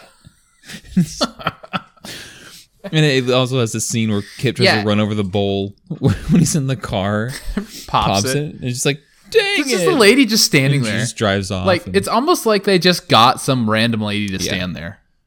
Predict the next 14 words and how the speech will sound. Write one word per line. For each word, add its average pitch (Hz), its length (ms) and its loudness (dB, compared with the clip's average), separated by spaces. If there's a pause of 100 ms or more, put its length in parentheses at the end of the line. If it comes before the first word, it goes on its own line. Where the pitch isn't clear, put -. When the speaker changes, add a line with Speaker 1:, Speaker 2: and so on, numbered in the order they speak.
(340)
Speaker 1:
So 113 120 -4
it's, 123 220 -4
it's, - 240 -6
it's 139 200 -4
a 135 80 2
really, 123 680 0
Speaker 2:
Dang 415 440 -8
it. 240 120 -2
Speaker 1:
Uncle 240 140 0
Rico's 104 280 -2
just 95 160 -8
a 92 100 -4
really 92 380 -4
good, 85 460 -6